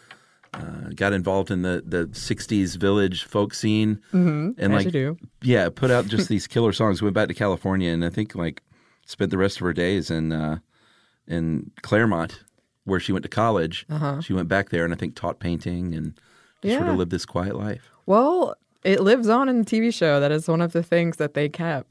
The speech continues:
Speaker 1: Yeah.
Speaker 2: for the, the F X T V show.
Speaker 1: Let's talk about the T V show real quick.
Speaker 2: Yeah.
Speaker 1: Um, I saw, and I think I might have told you this in one of the episodes, I saw, like, I think four episodes on a plane flight.
Speaker 2: Mm-hmm.
Speaker 1: I think I knew,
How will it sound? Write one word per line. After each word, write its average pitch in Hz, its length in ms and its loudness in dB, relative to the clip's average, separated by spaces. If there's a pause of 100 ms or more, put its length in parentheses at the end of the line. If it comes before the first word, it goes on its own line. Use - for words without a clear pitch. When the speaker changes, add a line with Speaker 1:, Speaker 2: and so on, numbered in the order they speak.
Speaker 1:
Yeah. 110 460 4
Speaker 2:
for 151 220 2
the, 143 320 0
the 135 160 -2
F 143 160 -6
X 127 180 -8
T - 100 -6
V 151 140 -4
show. 131 420 -4 (240)
Speaker 1:
Let's 285 160 0
talk 277 200 2
about 120 160 4
the 107 80 2
T 110 180 0
V 101 100 2
show 95 200 0
real 90 160 0
quick. - 360 -2
Speaker 2:
Yeah. 208 300 4 (220)
Speaker 1:
Um, 127 440 2
I 170 260 0
saw, 131 580 2
and 110 120 0
I 110 40 2
think 113 180 -2
I - 20 0
might 98 140 0
have 87 80 0
told 90 240 -4
you 87 60 0
this 85 200 0
in 85 120 -2
one 85 80 0
of 80 60 0
the 85 80 2
episodes, 80 360 -2
I 101 80 2
saw, 101 280 0
like, 82 300 -2 (720)
I 95 60 -6
think 107 100 -2
four 101 300 4
episodes 87 500 -2
on 87 100 0
a 82 60 -2
plane 85 300 -2
flight. 73 480 -4
Speaker 2:
Mm-hmm. 165 320 0 (1000)
Speaker 1:
I 165 80 -4
think 214 220 0
I 165 40 4
knew, 135 460 4